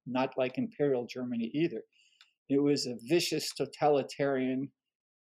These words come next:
ruthless state that was in some ways remarkably efficient in suppressing dissent and in building up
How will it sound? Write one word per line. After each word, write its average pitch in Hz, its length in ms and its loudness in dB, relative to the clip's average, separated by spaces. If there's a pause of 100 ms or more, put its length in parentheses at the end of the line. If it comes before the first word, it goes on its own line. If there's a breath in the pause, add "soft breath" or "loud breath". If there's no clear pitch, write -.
(280)
ruthless 180 720 2
state 180 480 6
that 135 300 2
was 135 320 0
in 135 140 -4
some 190 300 0
ways 123 380 0
remarkably 127 680 -2
efficient 113 560 -4 (180)
in 117 180 -4
suppressing 120 640 -4
dissent 139 420 0 (560)
and 214 200 6
in 180 180 0
building 180 400 6
up 175 220 4